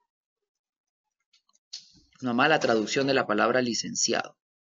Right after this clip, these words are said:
Entonces, ustedes en el examen del Estado van a leer concesionario.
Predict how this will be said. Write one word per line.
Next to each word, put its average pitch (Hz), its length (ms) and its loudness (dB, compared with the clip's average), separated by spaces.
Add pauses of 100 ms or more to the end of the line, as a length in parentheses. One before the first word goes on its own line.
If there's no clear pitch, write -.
(1400)
Entonces, 160 400 4
ustedes 151 340 4
en 180 100 4
el 135 120 4
examen 156 360 2
del 151 140 4
Estado 143 340 4 (300)
van 143 320 4
a 165 80 4
leer 147 460 6
concesionario. 117 1040 0